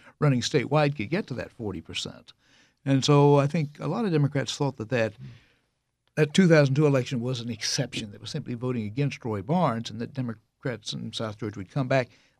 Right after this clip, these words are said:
They, they didn't, and they haven't, and probably a lot of them aren't going to. And so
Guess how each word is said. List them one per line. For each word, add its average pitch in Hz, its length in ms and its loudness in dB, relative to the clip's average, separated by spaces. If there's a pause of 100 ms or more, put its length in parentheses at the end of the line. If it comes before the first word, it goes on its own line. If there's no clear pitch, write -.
They, 123 260 0 (180)
they 113 120 -4
didn't, 139 380 0
and 120 80 -10
they 104 120 -4
haven't, 117 500 -6
and 107 460 -12
probably 139 260 -6
a 104 80 -6
lot 117 160 -4
of 107 60 -8
them 107 100 -10
aren't - 200 -16
going 143 260 2
to. - 200 -12
And 104 140 -10
so 117 280 -2